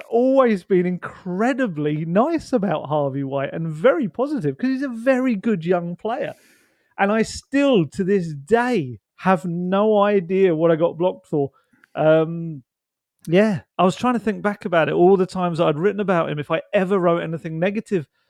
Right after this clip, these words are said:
I don't think I ever, ever have because he's a tidy, really good young player, and I think he's gonna have a really good Football League career. But yeah, I just remember one day someone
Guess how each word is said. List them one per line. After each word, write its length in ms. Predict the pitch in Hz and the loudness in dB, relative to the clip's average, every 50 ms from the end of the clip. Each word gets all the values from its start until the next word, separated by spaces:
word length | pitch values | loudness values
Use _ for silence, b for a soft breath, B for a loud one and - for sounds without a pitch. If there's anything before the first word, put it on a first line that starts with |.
| _ _ _ _ _ _ _ - - | _ _ _ _ _ _ _ -18 -18
I 80 | - - _ - | -18 -14 _ -6
don't 240 | 208 208 254 262 240 | -4 -4 -4 -6 -4
think 200 | - 226 190 160 | -6 -4 -2 -2
I 120 | 147 123 | -2 -2
ever, 360 | 117 127 123 123 117 123 - _ - | -2 -2 -4 -4 -6 -8 -8 _ 2
ever 240 | 175 151 127 135 - | 2 2 4 2 0
have 420 | - 208 269 330 339 262 170 143 | 0 0 2 2 2 0 0 0
because 420 | 151 165 - - 160 151 143 - _ _ _ _ _ _ _ _ - | -2 0 2 4 4 4 2 -2 _ _ _ _ _ _ _ _ 4
he's 140 | 359 339 | 4 4
a 80 | 339 294 262 269 - - 208 | 4 2 0 -2 -4 -6 -10
tidy, 440 | - - 208 175 165 165 156 185 196 | -4 0 4 6 6 6 4 4 2
really 240 | 196 214 233 220 202 | 2 2 2 0 2
good 280 | 180 226 208 175 170 190 175 | 0 0 -2 -2 -6 -6 0
young 320 | 180 214 220 233 240 233 | 2 2 2 2 -2 -2
player, 400 | - 254 285 349 403 403 370 202 | 0 2 2 2 2 0 0 0
and 180 | 151 147 151 160 | 0 0 -2 -2
I 100 | 175 160 | -2 -2
think 240 | - - 254 262 - | 0 0 -2 -2 0
he's 160 | 190 151 120 | -2 -2 0
gonna 180 | - 156 143 131 | 0 -2 0 0
have 140 | 139 135 | 0 0
a 60 | 143 143 | 2 2
really 300 | 143 147 147 147 147 143 | 2 4 4 4 4 4
good 220 | 131 156 143 143 | 2 0 0 0
Football 340 | - 180 - 160 151 147 151 | -8 -8 -6 -6 -4 -4 -2
League 200 | 151 151 147 - | -4 -4 -6 -4
career. 340 | - 156 170 202 220 - - b b b b b b b b | -4 0 2 2 2 2 0 b b b b b b b b
But 100 | 180 185 | 6 8
yeah, 180 | 196 247 247 | 8 8 6
I 40 | 202 | 4
just 160 | 175 196 - | 2 0 -2
remember 280 | 196 190 202 202 180 165 | 0 0 0 2 4 4
one 220 | 170 196 214 202 | 4 4 2 2
day 280 | 180 185 180 147 131 120 | 2 2 4 4 2 -2
someone 560 | - - 185 180 170 170 165 160 156 147 | -2 -2 -2 0 0 0 -2 -2 -4 -8